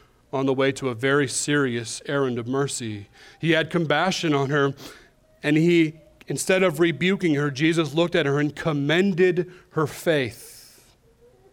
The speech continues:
commended her for coming to him, and told her that her faith in him had saved her.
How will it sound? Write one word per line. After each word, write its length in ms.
commended 640
her 240
for 120
coming 340
to 100
him, 320
and 140
told 200
her 80
that 200
her 160
faith 520
in 140
him 360
had 180
saved 420
her. 220